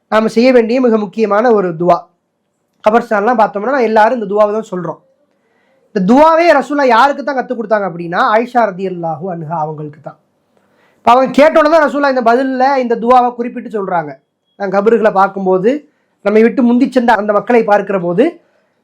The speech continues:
நாம எப்படி அவங்களுக்காக பிரார்த்தனை செய்யணும்?" அப்படின்னு சொல் கேட்கும்போது தான் இந்த துவாவை ரசூலா பதிலாக சொல்றாங்க. பெண்கள் கபரு ஜியாரத்து செய்யக்கூடாது அப்படின்னு சொன்னா,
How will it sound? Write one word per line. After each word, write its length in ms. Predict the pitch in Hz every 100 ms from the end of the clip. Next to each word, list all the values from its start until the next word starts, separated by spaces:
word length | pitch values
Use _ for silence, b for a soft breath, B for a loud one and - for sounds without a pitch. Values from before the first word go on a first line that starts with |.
| _
நாம 220 | 277 294
எப்படி 260 | 285 262 349
அவங்களுக்காக 480 | 294 262 254 254 247
பிரார்த்தனை 380 | 233 226 226 214
செய்யணும்?" 320 | 196 180 175 180
அப்படின்னு 200 | 208 262
சொல் 260 | 240 226
கேட்கும்போது 540 | - 247 262 262 226 220
தான் 120 | 330
இந்த 120 | 294
துவாவை 400 | 220 240 285 320
ரசூலா 280 | 311 269 262
பதிலாக 460 | 226 233 220 202 185
சொல்றாங்க. 300 | 151 127 _ _ _ _ _ _ _ _
பெண்கள் 360 | 208 302 349
கபரு 400 | 277 262 311 294
ஜியாரத்து 280 | 285 277 262
செய்யக்கூடாது 640 | 247 247 262 233 269 254
அப்படின்னு 180 | 220 208
சொன்னா, 640 | 196 170 160 170 180 190